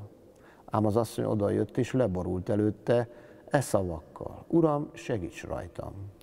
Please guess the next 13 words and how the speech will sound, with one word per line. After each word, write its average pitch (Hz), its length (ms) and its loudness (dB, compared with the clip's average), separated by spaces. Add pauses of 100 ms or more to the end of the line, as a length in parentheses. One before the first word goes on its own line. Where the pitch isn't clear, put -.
(120)
Ő 156 180 6
így 107 220 2
válaszolt: - 720 -8 (720)
"Nem 185 220 6
való 120 260 6
elvenni 110 460 4
a 101 80 -2
gyerekek 104 460 -2
kenyerét 107 500 2
és - 160 -6
odaadni 101 440 0
a 85 60 -6
kutyáknak." - 680 -4